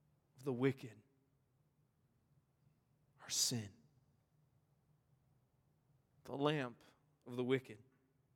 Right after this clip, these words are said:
are sin. Arrogance has the ability to alter how you see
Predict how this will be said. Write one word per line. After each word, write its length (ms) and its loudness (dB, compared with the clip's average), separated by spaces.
are 20 -10
sin. 380 -4
Arrogance 600 8
has 440 4
the 120 -2
ability 640 2
to 140 8
alter 600 4
how 600 6
you 500 -4
see 640 0